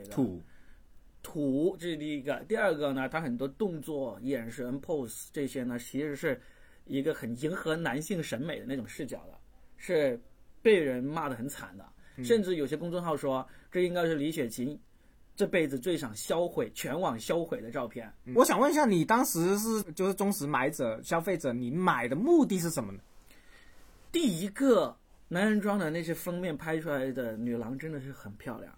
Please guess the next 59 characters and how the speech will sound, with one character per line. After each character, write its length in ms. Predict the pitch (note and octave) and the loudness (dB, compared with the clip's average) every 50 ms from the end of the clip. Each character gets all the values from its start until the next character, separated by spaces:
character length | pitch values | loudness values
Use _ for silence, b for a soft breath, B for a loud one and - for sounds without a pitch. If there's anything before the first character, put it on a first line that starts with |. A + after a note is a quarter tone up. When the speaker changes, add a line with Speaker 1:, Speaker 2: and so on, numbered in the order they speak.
| - - | -14 -12
Speaker 2:
嗯。 240 | B2+ B2 A#2 A2+ A2+ | -10 -8 -8 -8 -8
Speaker 1:
那 60 | - | -8
当 220 | C#3+ D#3 D#3+ E3 D#3+ | -6 -4 -4 -2 0
时 80 | D3 | 0
我 200 | C#3 C#3 A#2+ A#2 | 0 0 -2 -4
才 260 | A2 - A#2+ A#2 A#2+ | -6 -6 -6 -4 -4
二 200 | B2+ - D3+ D3+ | -4 -4 -4 -2
十 80 | C#3+ C3 | -2 -2
六 160 | C3 C#3 B2 | -2 -4 -4
七 220 | A#2 - - B2+ A#2+ | -6 -8 -8 -8 -6
岁， 200 | - C3 A2 - | -4 -6 -6 -8
血 180 | - - - - | -10 -14 -12 -10
气 160 | - - C#3 | -4 -2 -2
方 260 | C3 B2+ B2+ B2 B2 | -2 -2 -2 -4 -4
刚 240 | B2+ C#3+ D3+ E3 E3 | -2 -2 -2 -2 -2
嘛， 120 | D3+ - - | -2 -4 -4
Speaker 2:
嗯。 20 | C#3+ | -4
Speaker 1:
对 80 | - | -2
不 40 | - | 0
对？ 140 | E3+ F3+ E3 | 2 2 2
Speaker 2:
嗯， 120 | C#3+ C#3 B2+ | 0 0 -4
嗯， 40 | A#2 | -6
嗯。 220 | C#3 C3+ B2+ A#2 A2+ - | -6 -6 -6 -8 -8 -6
Speaker 1:
就 160 | - E3 E3+ | -4 0 2
会 160 | D3+ D#3+ D3+ | 4 4 4
觉 140 | - C#3+ C#3+ | 4 2 2
得， 200 | D3+ D3 C3+ - - - | 2 2 2 0 -2 -2
哇， 260 | D#3+ E3 D#3+ D3 C#3 | 0 0 0 0 -2
这 120 | D3 F3 E3+ | -4 -2 -2
些 120 | E3 E3+ | -2 -2
平 280 | E3 - - D3 D#3+ E3 | -4 -4 -6 -6 -6 -6
时 220 | - - - C3+ | -8 -6 -6 -2
看 20 | C4+ | 2
Speaker 2:
确 140 | - C#4 | 4 4
实 80 | A3+ A3 | 4 4
是 160 | G#3 - C4 | 2 2 4
有 180 | A3+ F3+ C#3 C#3+ | 6 6 6 4
性 360 | - - - C4+ B3+ A3+ F#3 | 2 0 0 2 2 2 4
的 120 | E3 D3 B2 | 4 2 2
这 120 | - F#3+ F#3 | 2 -2 -2
个， 460 | - E3 D3 C#3 B2+ A#2+ A#2 A2+ - - _ - - - | 0 2 2 2 2 0 -2 -4 -8 -14 _ -20 -8 -4
就 100 | - F3+ | -2 0
是 260 | F3 F#3 F#3+ F3 D#3+ | 2 2 4 4 4
有 280 | C#3+ C3 B2+ A#2+ A#2+ | 4 4 4 2 0
这 140 | A#2 A#2+ F#3 | -2 -2 -2
个 80 | E3 E3+ | 0 0
欲 260 | F3+ A3 A#3 A3 G3 | 4 4 4 6 6
望 240 | G3 G#3+ G3 E3+ D#3+ | 6 6 6 4 2
的 100 | C#3+ C3 | 2 2
这 140 | A#2+ E3+ D#3+ | 0 0 -2
种 480 | D3 C3 A#2+ A2 G#2+ G#2 G2+ G2 G2 E2+ - - - - - - - - | -2 -2 -4 -6 -6 -8 -10 -10 -12 -12 -14 -16 -18 -20 -20 -18 -6 -2
原 220 | C#3 C3+ B2+ C3+ | 0 0 2 2
因 120 | D3 D3+ D#3+ | 0 0 0
去 100 | E3 F3+ | 0 0
买 220 | D#3 B2+ G2 F#2+ | 0 -2 -2 -4
的， 100 | F2+ G2 | -6 -8
是 80 | G2 A2+ | -10 -8
不 80 | A2 | -8
是？ 100 | A2 G2+ | -10 -10